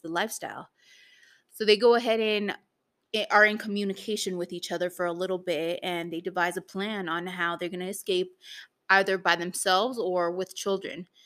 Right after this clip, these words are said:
The reason why it really int-, uh, intrigued me is because this plan is really, really devised. They have, like, a whole map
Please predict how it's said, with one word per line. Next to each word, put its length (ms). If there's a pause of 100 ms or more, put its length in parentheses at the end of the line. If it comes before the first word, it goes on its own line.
(580)
The 260
reason 300
why 160
it 100
really 240
int-, 280 (120)
uh, 300
intrigued 500
me 380
is 300
because 840 (120)
this 200
plan 380
is 240 (420)
really, 280
really 240
devised. 560
They 100
have, 240
like, 180
a 60
whole 240
map 440